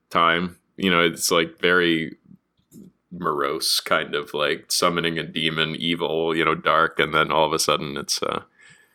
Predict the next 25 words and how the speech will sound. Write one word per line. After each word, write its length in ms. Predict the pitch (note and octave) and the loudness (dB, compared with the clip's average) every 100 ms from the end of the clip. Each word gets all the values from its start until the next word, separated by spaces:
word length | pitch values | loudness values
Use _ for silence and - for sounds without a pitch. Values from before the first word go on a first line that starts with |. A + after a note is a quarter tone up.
| _ _ _ _ - | _ _ _ _ -4
you 100 | D#2 | -2
know, 200 | D2 - _ | -2 -4 _
happy. 480 | - D2+ - D2+ - | -4 -4 -2 -4 -2
Not, 160 | G#2+ G2+ | -4 0
I 80 | G#2 | 0
wouldn't 180 | G2+ F2 | 0 0
say 100 | D2 | 2
happy 340 | D#2+ D#2+ D2 | 0 0 -2
necessarily, 680 | C#2 C#2+ - D#2 D2 D#2 E2 | -4 -4 -2 0 0 0 -2
but, 220 | D2 D2+ | 0 2
uh, 140 | D#2 E2 - _ _ _ - | 4 2 -2 _ _ _ 0
colors 540 | F#2+ E2+ E2 D#2+ - | 2 4 4 2 0
and, 380 | D#2+ D#2 D#2+ D#2+ | -2 -2 -4 -6
you 80 | D#2 | -4
know, 220 | D2+ D#2+ - | -4 -6 -8
Yashin 400 | F2 E2 E2 D#2 D#2+ | 0 0 0 -4 0
Chan 240 | D#2+ E2 E2 | 0 0 -2
comes 220 | D#2 D2 | -6 0
out 320 | D#2 D#2+ D#2 | 2 2 0
and 260 | G1+ C#2 D2+ | -4 -10 -10
she's 200 | - D#2 | -8 -6
all 100 | D2+ | -4
crazy 480 | - C#2+ D#2 D2+ D#2+ | -2 -2 0 -2 -4
and 160 | D#2+ - - - - - | -6 -14 -20 -20 -8 -2
<laughs> 680 | - - F#2+ - G2 - | -2 -2 -4 -4 -4 -6